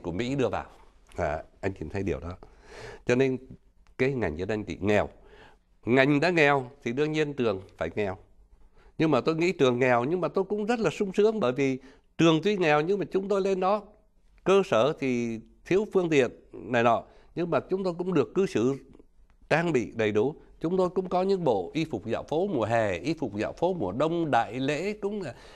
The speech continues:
nghĩa là tất cả chúng tôi ăn uống, cái bữa ăn của chúng tôi rất là lịch sự, rất là đàng hoàng, ăn đầy đủ sức khỏe và rất ngon. À, thì nếu mà so với cái cơ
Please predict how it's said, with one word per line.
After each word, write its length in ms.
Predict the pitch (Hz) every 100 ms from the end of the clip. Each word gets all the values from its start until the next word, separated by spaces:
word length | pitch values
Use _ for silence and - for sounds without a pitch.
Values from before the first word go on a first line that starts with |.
| -
nghĩa 140 | 143 170
là 120 | 110
tất 260 | - 202
cả 180 | - 98 117
chúng 140 | 175
tôi 100 | 180
ăn 280 | - 175 180
uống, 140 | 185
cái 100 | 185
bữa 120 | 190 185
ăn 180 | 170
của 80 | 139 -
chúng 160 | 160
tôi 120 | 165 175
rất 160 | 214
là 160 | 214 117
lịch 180 | 107 -
sự, 240 | 113 -
rất 120 | - 156
là 100 | 107
đàng 220 | 104 95
hoàng, 200 | 107 87 - - - _ - - _ -
ăn 280 | 139 156 127
đầy 160 | 117 110
đủ 260 | 95 113 - -
sức 140 | 165
khỏe 200 | - 87 98
và 60 |
rất 140 | 107 185
ngon. 260 | 160 151 135 - - _ - - - -
À, 220 | 92 92 - -
thì 140 | 120
nếu 140 | 120 190
mà 120 | 147
so 240 | - 151
với 160 | 151 170
cái 140 | 180
cơ 200 | 170 165